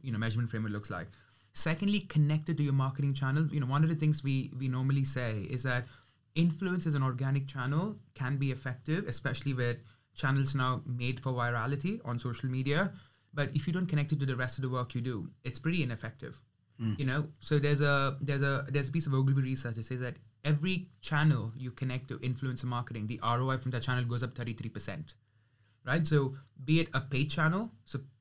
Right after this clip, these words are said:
Speaker 1: you know, using your influencers as part of your paid media ads, using your influencers, you know,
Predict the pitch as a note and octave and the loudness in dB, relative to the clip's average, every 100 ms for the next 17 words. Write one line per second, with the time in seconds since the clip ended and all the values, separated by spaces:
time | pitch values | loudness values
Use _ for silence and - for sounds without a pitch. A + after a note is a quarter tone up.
0 | _ - D#3+ A#2+ A#2+ D#3 D#3+ D3 B2+ B2+ | _ -2 2 4 6 8 8 4 2 0
1 | C3+ C3 A#2+ - B2+ B2 B2 C3 C3 C#3 | -2 -2 -4 -4 -4 -4 -4 -2 0 0
2 | C#3+ C#3 D#3+ F3 - - _ _ _ _ | 0 2 2 2 -4 -14 _ _ _ _
3 | _ C#3 D3 D#3+ D#3+ C#3+ C3+ C3+ C3+ C3 | _ -2 4 6 6 4 4 2 0 0
4 | B2 A#2+ - C3 G#2+ | -4 -8 -4 -2 0